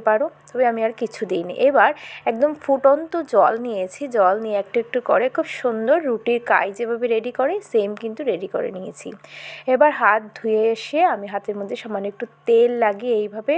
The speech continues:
প্রথমে অল্প একটু পোর্শন নিয়ে আমি এইভাবে একটা বাটির মতো করে, দেখো, এই যে খেজুরের গুড় কেটে রেখেছিলাম, ওইটা দিয়ে খুব সুন্দর করে সিল করে নেব। আর তোমরা যে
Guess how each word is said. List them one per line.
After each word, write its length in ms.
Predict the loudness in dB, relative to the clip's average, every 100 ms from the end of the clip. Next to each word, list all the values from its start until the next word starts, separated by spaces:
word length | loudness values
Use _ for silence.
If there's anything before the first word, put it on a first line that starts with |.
| -2 -10 -16 -16 -20 -12 -2
প্রথমে 340 | 0 0 0 0 0 2 2
অল্প 180 | 2 2 -2
একটু 200 | -2 -6 2
পোর্শন 420 | 2 2 -4 -6 -6 -4
নিয়ে 220 | -2 -2 -2 -2
আমি 140 | -2 -2 -4
এইভাবে 300 | -2 0 0
একটা 140 | 0 -2 2
বাটির 340 | 2 0 -4 -2
মতো 200 | -2 -2 0
করে, 180 | 2 2 0 0
দেখো, 300 | -2 0 -2 -2 -8 -18 -14 -4
এই 160 | -2 0
যে 80 | 0 0
খেজুরের 380 | -2 2 2 2
গুড় 160 | 0 0
কেটে 200 | 0 0 0
রেখেছিলাম, 500 | 0 -4 -4 0 0 0 -4
ওইটা 240 | -2 -2 -2 -2
দিয়ে 140 | -2
খুব 180 | 0 -2 -2
সুন্দর 320 | -4 0 4 4 2
করে 140 | -2 -2
সিল 180 | -4 -2 0
করে 160 | 0 0
নেব। 220 | -6 -6 -6 -6 -10 -14 -6
আর 180 | 0 2 2 -2
তোমরা 280 | -2 2 2 0
যে 100 | -2